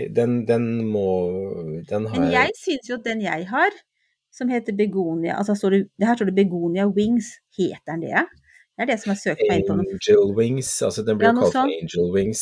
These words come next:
Speaker 1: englevingebegonia.
Speaker 2: Ja, for det er jo ikke den, det er jo ikke den med veldig tydelige prikker som vi snakket om i stad, men mer
Speaker 1: Nei.
Speaker 2: sånn at det er liksom et dryss, at det er flass eller snø eller <laughs> noe sånt som, som
Speaker 1: Ja.
Speaker 2: lander på bladet. Jeg synes snø hadde hørtes mye bedre ut.
Speaker 1: Jeg tenker et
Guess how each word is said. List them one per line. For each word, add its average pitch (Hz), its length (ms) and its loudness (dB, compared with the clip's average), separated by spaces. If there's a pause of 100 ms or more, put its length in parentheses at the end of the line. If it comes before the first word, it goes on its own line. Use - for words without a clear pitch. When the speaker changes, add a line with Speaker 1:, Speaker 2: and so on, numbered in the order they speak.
(140)
Speaker 1:
englevingebegonia. 85 960 2 (320)
Speaker 2:
Ja, 240 160 -2
for 254 160 -2
det 262 80 2
er 254 80 4
jo 262 60 -6
ikke 269 100 -6
den, 233 140 0 (100)
det 220 100 -6
er 240 60 4
jo 240 60 -2
ikke 240 100 -6
den 220 80 0
med 226 140 0
veldig 196 180 2
tydelige 165 320 -6
prikker 175 240 -8
som 180 140 -6
vi 190 40 -6
snakket 202 280 -6
om 165 100 -2
i 185 60 -8
stad, 226 260 -2
men 220 140 2
mer 202 100 4
Speaker 1:
Nei. 208 80 4
Speaker 2:
sånn 170 220 4 (340)
at 202 140 -2
det - 20 2
er 196 80 2
liksom 196 160 0
et 180 80 -4 (240)
dryss, 226 240 -6 (160)
at 190 140 -4
det 196 80 0
er - 40 -16
flass - 320 -2 (300)
eller 214 240 -2
snø - 260 -2 (220)
eller 226 200 0
<laughs> - 40 -20
noe 233 140 2
sånt - 240 2
som, 247 260 -4
som - 160 0
Speaker 1:
Ja. 247 80 4
Speaker 2:
lander 180 320 0
på 208 100 -4
bladet. 196 360 -2 (260)
Jeg - 160 -8
synes - 220 -10
snø 117 180 -4
hadde - 160 -6
hørtes - 180 -12
mye - 140 -6
bedre - 240 -8
ut. - 100 -20 (140)
Speaker 1:
Jeg 147 160 -4
tenker 123 240 2
et 131 100 -4